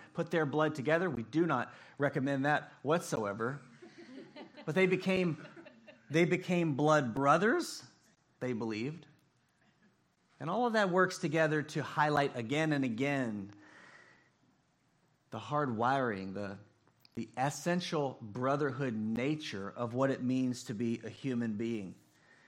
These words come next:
That all of us seek it and we find ways to signify it. And again, we're reminded as we look out at the world, at spit on palms and, and mission statements, that there is no,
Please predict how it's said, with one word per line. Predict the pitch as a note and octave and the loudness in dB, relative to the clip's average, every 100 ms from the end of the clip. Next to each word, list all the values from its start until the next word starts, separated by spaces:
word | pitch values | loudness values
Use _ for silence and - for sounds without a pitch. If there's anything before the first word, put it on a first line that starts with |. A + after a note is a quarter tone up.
| _ - | _ -14
That | - | -4
all | A#2+ C3+ C#3+ | 2 4 4
of | B2+ | 2
us | A#2+ - - | 0 -2 -10
seek | - - D#3+ | -6 -2 -2
it | D#3+ - | -2 -2
and | B2 A#2 | -4 -2
we | A#2 | -2
find | C3 B2+ C3 A#2+ | -2 -2 -2 0
ways | B2 A#2+ A#2 | 0 -2 -4
to | - | -10
signify | A2 - D3+ D3 - C3 B2 A#2 | -10 -4 -4 -4 -2 2 2 0
it. | - - - | -4 -12 -8
And | C3 | -4
again, | A#2+ C3+ C#3+ A2 G2 F#2+ - - - | -2 2 2 2 -4 -8 -14 -20 -14
we're | - B2 | -4 -2
reminded | A#2 A2 A#2+ C#3 D3 C3+ | 0 0 0 0 0 -2
as | A#2 | -2
we | A2+ | -4
look | A2 C3+ D#3+ | -2 0 0
out | D#3+ C#3+ | 2 2
at | C3 | 0
the | B2 | -4
world, | A#2+ C3 C3+ C3 A2+ | -2 0 2 2 0
at | - - | -6 -12
spit | - - - E3 E3 - | -12 -12 -6 -2 -2 -2
on | C3+ C#3 | -4 -4
palms | A#2 C#3 C3+ C3+ C#3 C#3 B2+ | -6 -2 0 2 0 -2 -4
and, | G2+ F#2 - - - - | -8 -8 -14 -20 -20 -12
and | A#2+ A2 G#2+ A#2+ | -4 -4 -4 -2
mission | D3+ D3+ D3+ | 0 0 -2
statements, | C3+ D3 C3+ B2+ B2 A#2+ - | -2 -2 -2 0 -4 -4 -8
that | A#2+ - | -8 -4
there | E3 | -2
is | C3+ A2 A2+ | 0 -2 -2
no, | A#2 B2 B2+ B2+ A#2+ | 0 2 2 0 -2